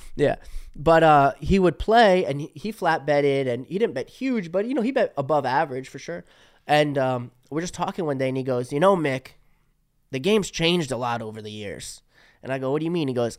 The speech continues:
Speaker 2: "I've been playing baccarat for fifty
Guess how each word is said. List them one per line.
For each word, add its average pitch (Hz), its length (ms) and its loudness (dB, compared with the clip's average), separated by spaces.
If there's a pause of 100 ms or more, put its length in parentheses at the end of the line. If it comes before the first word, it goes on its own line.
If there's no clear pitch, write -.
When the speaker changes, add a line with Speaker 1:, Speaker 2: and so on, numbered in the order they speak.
(100)
Speaker 2:
"I've 180 200 2
been 180 140 -4
playing 175 340 -4
baccarat 170 600 2
for 123 200 -12 (180)
fifty 165 600 -6